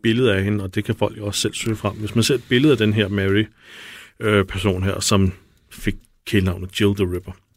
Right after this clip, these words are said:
øhm, så har hun meget maskuline træk, og hun har et stort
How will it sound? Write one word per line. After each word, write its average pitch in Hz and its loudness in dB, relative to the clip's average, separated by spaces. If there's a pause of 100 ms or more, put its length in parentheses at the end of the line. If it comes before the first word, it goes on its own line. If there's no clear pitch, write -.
(220)
øhm, 95 6 (600)
så - 0
har 120 0
hun 110 4
meget 95 2
maskuline 95 -2
træk, 92 -4
og 101 4
hun 92 4
har 104 2
et 107 -4
stort 113 -4